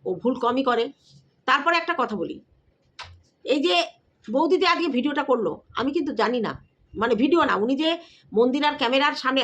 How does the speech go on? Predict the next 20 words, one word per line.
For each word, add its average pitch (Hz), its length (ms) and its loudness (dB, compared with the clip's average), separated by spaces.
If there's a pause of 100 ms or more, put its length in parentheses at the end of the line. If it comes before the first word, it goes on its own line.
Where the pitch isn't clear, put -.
আমার 247 300 2
ভিডিও 277 280 0 (200)
আমাকে 247 280 -2 (120)
দেখিয়ে 233 340 2
দেখিয়ে 277 320 0 (580)
যে 226 160 0 (100)
ভিডিওটা 269 380 0
শুনছে 285 420 0 (400)
আর 196 140 0 (100)
দুজনে 311 300 -2
মিলে 294 280 0
সেটা 240 220 -2
মন্তব্য 240 420 -2
করছে, - 340 -4 (520)
এটা 320 260 2 (300)
ওরা 311 260 4
দুজন 370 420 4
মিলে 392 200 6
করতে 349 240 0
পারে, 180 220 -2